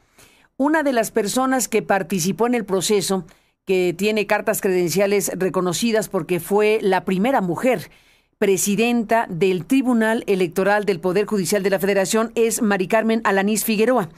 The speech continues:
María del Carmen es, eh, pues, una persona especialista en la materia, obviamente, y ella participó en el proceso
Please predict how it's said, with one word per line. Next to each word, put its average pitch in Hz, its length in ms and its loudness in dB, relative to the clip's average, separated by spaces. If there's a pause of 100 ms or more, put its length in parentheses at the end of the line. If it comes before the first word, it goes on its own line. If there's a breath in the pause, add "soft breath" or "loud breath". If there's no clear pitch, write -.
(380 loud breath)
María 190 180 2
del 185 120 0
Carmen 233 480 2
es, 208 400 0
eh, 190 140 0 (200)
pues, 185 220 -2
una 208 280 0
persona 202 600 -2
especialista 185 720 -2
en 180 80 2
la 175 60 0
materia, 220 480 2
obviamente, 208 640 2 (340 loud breath)
y 240 140 -2
ella 269 180 2
participó 220 560 0
en 277 80 2
el 269 60 -2
proceso 220 560 0